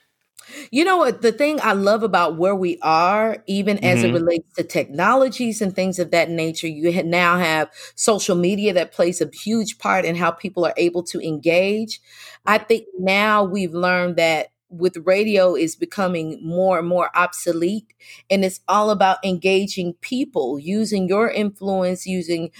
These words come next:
Speaker 1: what you've got, being creative to impact the people like, "Okay, then y'all don't wanna play my songs on radio." So what I'll do now is create a platform where I can reach people through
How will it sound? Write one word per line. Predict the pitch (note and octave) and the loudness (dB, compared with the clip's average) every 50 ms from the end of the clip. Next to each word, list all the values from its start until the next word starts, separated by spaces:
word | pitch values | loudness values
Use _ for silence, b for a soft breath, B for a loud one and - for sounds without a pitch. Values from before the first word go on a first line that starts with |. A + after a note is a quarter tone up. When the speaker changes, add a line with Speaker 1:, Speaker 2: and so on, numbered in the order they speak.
| B B B | B B B
Speaker 1:
what | - F3+ G3 F#3+ - | 2 2 2 2 2
you've | F#3 E3 G3 G#3+ A#3+ G#3 - | -2 -2 0 0 0 -2 0
got, | - F#3+ E3+ E3+ E3 E3 - - F3 - | 2 2 2 4 2 0 -4 -6 -6 -4
being | G#3 G3+ G3 G3 | -2 0 -2 -2
creative | G3 - - G3+ F#3+ F#3 - F#3 F#3+ F3+ F3+ F3+ _ | -4 -8 -8 -6 -4 -2 0 0 0 2 0 -2 _
to | - - G3+ F#3 | -6 -4 -2 -2
impact | D#3+ D#3+ - - G#3 F3 F3 - _ - | -2 -2 -2 0 0 0 0 -2 _ -10
the | F3+ | -10
people | F3 - - G#3 F#3+ F#3+ - F3+ F3 E3+ E3 E3+ _ _ _ _ _ _ _ _ - F#3+ | -10 -8 -8 -8 -8 -6 -4 -2 -2 -2 -2 -6 _ _ _ _ _ _ _ _ 0 2
like, | F#3+ F3+ F3 F3 - | 2 2 2 0 0
"Okay, | - B3 C4 C4+ B3 A3 G#3 | 0 0 2 2 2 2 2
then | G#3+ G#3+ G#3 G3+ | 0 -2 -4 -2
y'all | F3 A3 G3+ G#3+ A3 | 0 2 2 2 2
don't | A#3 A#3 | 2 2
wanna | A3+ A3 A3 | 0 -2 -2
play | A3 - A3+ | -2 -2 -4
my | G#3+ G3+ G3 | -2 -2 -4
songs | G3+ G3+ - G3 G3 G3 G3 | -4 -4 -4 -4 -4 -4 -4
on | F3+ F3 E3 | -4 -2 0
radio." | F#3 F#3+ G3+ G#3+ G#3 G#3+ G#3 G#3+ A3 A3+ A3 B B B | -2 -2 -2 -2 -2 0 0 0 -2 -4 -8 B B B
So | B - - - A3+ G3 F#3+ F#3+ F#3 | B -6 0 2 2 4 4 2 2
what | F3+ F3+ - - | 2 0 0 2
I'll | E3 F#3+ G3+ A3+ | 2 2 2 2
do | G3+ G#3 G#3+ G#3 | 0 -2 -4 -4
now | G3 F#3+ F#3 F#3 G3 G#3 G#3 - | -2 0 0 0 0 0 -2 0
is | - F3+ - - | -2 -4 -4 -6
create | _ - G#3 G#3 F#3+ F#3 F3+ F3+ F3 F3 E3+ - b b b b b b | _ -8 -6 -4 -2 0 0 2 2 0 -2 -4 b b b b b b
a | - F#3 | -2 -2
platform | F#3 - - A3 G3+ F#3+ - - _ - A3+ G#3+ G3 F#3+ F#3 F3 E3+ E3+ E3+ - - | 0 2 2 2 2 2 -2 -6 _ -2 -2 0 0 2 0 0 0 -2 -4 -8 -8
where | E3 E3 F#3 F3+ E3+ - - - | -2 0 2 2 2 2 0 -2
I | - F#3+ G3 | 0 0 0
can | G3+ - G3 F3 F3 | 2 0 -2 -4 -2
reach | E3 F#3 F#3+ F3+ - - - - | -2 -4 -6 -6 -6 -10 -12 -8
people | - A3+ G3+ F#3+ - F#3 F3 E3 E3 E3 E3 _ _ _ _ _ _ - | -6 -4 -4 -4 -2 0 0 0 0 -2 -4 _ _ _ _ _ _ -4
through | G#3+ G#3 F#3+ F3+ F3 E3+ E3 D#3+ - | 0 2 4 6 6 4 2 0 -4